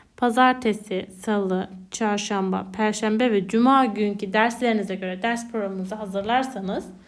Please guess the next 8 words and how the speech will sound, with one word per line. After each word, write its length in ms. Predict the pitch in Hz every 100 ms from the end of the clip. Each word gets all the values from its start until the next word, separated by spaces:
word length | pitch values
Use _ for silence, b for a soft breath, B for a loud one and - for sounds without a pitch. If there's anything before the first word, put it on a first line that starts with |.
| b b b b b
o 220 | - 302
gün 440 | 262 240 262 - - - -
akşamdan 760 | 269 285 - 240 202 208 247 339
çantanıza 920 | - 320 269 233 202 196 240 294 339 330
o 160 | 277 240
dersin 320 | 214 202 233
materyallerini 680 | 269 269 214 202 190 180 190
koyabilirsiniz. 880 | - 254 277 226 190 - 185 - -